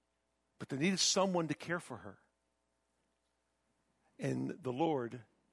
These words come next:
chose John. So the cross is a place where Jesus was mercilessly despised. Jew and Gentile were divinely utilized.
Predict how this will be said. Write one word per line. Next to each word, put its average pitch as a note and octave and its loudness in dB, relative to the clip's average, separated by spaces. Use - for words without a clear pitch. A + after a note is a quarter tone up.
chose C3 -2
John. G#2 -8
So E3+ -12
the F3+ -4
cross D#3+ 0
is D#3 0
a F3 2
place F#3+ 6
where E3 4
Jesus F3+ 2
was D#3 -4
mercilessly E3+ 4
despised. A#2 0
Jew A3 6
and F3+ 6
Gentile E3+ 8
were D3 6
divinely D3 6
utilized. A#2+ -2